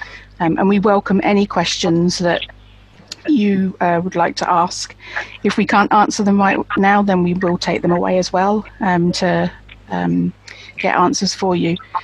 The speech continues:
But the whole purpose of today is really to share, um,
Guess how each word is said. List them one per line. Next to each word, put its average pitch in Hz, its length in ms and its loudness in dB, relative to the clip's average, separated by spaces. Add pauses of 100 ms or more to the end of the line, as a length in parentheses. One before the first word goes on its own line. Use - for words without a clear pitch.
(160)
But - 200 0
the 202 100 0
whole 214 180 2
purpose 196 440 -2
of 185 160 0
today 180 320 0
is 170 100 -2
really 190 280 2
to - 140 -8
share, 180 640 0 (300)
um, 170 540 0